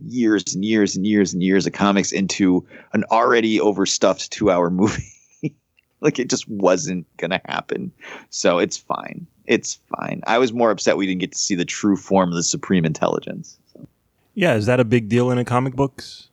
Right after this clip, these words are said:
Speaker 1: Um, well, it's not a big deal, but the Supreme Intelligence is a big green floating head in a jar with
Speaker 2: <laughs>
Speaker 1: tentacles. So.
Speaker 2: Yeah. Yeah, they were, they're, they're saving that one. <laughs>
Speaker 1: Yeah. That's why I was like, you know, each person sees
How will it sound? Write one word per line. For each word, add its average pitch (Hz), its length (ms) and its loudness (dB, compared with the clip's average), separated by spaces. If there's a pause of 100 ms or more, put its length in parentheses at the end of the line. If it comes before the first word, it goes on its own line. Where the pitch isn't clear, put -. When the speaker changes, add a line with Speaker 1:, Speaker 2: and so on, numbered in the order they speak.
(240)
Speaker 1:
Um, 180 380 0
well, 151 260 2
it's 135 140 -4
not 127 120 4
a 95 40 2
big 92 260 -4
deal, 104 320 -2
but 85 240 0
the 85 160 0
Supreme - 400 -2
Intelligence 87 580 0
is 85 60 0
a 85 60 -2
big 82 360 -2
green 82 380 -2
floating 85 480 0
head 82 300 2
in 76 100 0
a 69 60 -4
jar 78 400 2
with 73 120 -2
Speaker 2:
<laughs> - 140 -2
Speaker 1:
tentacles. 143 460 -2
So. 131 440 -6 (160)
Speaker 2:
Yeah. 107 100 -12 (800)
Yeah, 107 120 2
they 104 120 4
were, 104 120 2
they're, 98 200 2
they're 101 180 2
saving 92 300 0
that 90 120 -4
one. 87 180 -10 (240)
<laughs> - 240 0
Speaker 1:
Yeah. 170 280 2 (720)
That's 110 200 2
why 104 160 4
I 95 60 4
was 92 220 0
like, 87 260 2
you 98 80 0
know, 80 140 0
each 98 240 -6
person 87 340 0
sees 85 720 -2